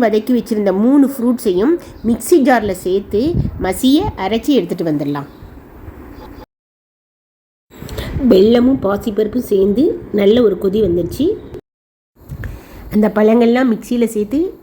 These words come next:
நான் மசிய அரைச்சி எடுத்துட்டு வந்திருக்கிறேன். அதையும் இந்த பாயாசத்துல சேர்த்துடலாம். அந்த பாயாசமும் இந்த பழக்கலவையும் சேர்ந்து ஒரு கொதி வரட்டும்.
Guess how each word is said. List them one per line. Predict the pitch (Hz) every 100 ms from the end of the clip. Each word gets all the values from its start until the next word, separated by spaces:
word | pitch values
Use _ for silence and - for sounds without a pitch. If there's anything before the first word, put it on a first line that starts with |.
| -
நான் | 196 202
மசிய | 220 240 196
அரைச்சி | 202 202
எடுத்துட்டு | 196 180 190
வந்திருக்கிறேன். | 175 180 214 311 - - - - 165
அதையும் | 196 240 269
இந்த | 208 190
பாயாசத்துல | 196 202 208 190 190
சேர்த்துடலாம். | 175 175 196 320 320 - - - - -
அந்த | 196 190
பாயாசமும் | 196 214 220 220 233 269
இந்த | 269 196
பழக்கலவையும் | 202 208 208 220 220 233 233
சேர்ந்து | 208 220 254 370 - -
ஒரு | 202 196 190 180 180
கொதி | 208 226 196
வரட்டும். | 185 180 175 233